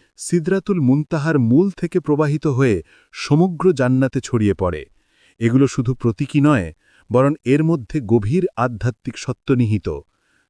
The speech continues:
জান্নাতের পুরো আধ্যাত্মিক ব্যবস্থা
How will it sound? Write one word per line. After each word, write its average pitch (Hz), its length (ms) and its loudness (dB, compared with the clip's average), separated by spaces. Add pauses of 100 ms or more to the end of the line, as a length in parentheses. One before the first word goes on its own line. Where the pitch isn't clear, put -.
জান্নাতের 117 560 2
পুরো 147 420 2
আধ্যাত্মিক 117 680 -4
ব্যবস্থা 101 600 -2